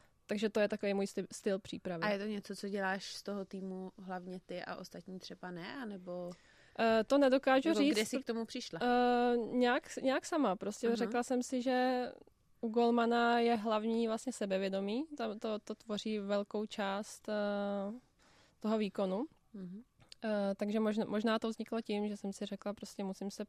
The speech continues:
Speaker 1: připravovat na konkrétní situace, mm, musím znát ty soupeře, tak možná proto.
Speaker 2: Mhm. Na oficiálních stránkách českého florbalu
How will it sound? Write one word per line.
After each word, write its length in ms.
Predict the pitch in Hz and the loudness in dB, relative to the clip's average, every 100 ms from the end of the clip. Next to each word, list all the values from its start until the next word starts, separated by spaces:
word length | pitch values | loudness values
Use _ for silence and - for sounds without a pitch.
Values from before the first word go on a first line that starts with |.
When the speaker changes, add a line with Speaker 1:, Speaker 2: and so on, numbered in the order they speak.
| _ - | _ -10
Speaker 1:
připravovat 520 | - - 202 196 208 | -8 -4 -2 -2 -4
na 80 | 196 | -4
konkrétní 520 | 202 196 196 196 208 | -4 -4 -6 -4 -6
situace, 600 | 196 - 196 196 214 220 226 220 208 | -6 -4 -4 -4 -4 -2 -2 -2 -4
mm, 360 | 208 190 196 196 196 196 | -4 -6 -4 -4 -4 -2
musím 260 | 196 - 214 | -4 -2 -2
znát 220 | 202 202 | 2 0
ty 100 | 214 | -2
soupeře, 600 | 202 196 - 202 226 240 254 - - - - - _ _ _ _ - | -4 -6 -2 -2 0 0 -2 -10 -20 -20 -20 -20 _ _ _ _ -20
tak 180 | - | -4
možná 300 | 208 208 226 | -2 2 0
proto. 300 | 240 285 - | 0 -4 -4
Speaker 2:
Mhm. 480 | 185 196 202 196 202 311 - | -6 -4 0 0 -2 -10 -6
Na 180 | 220 202 | -4 -2
oficiálních 640 | 214 240 247 226 240 240 | -2 -2 0 0 0 -6
stránkách 480 | - 220 214 226 226 | -2 -2 2 0 2
českého 420 | 226 - 226 240 | 0 0 0 0
florbalu 520 | 226 208 190 202 214 | 2 0 2 2 2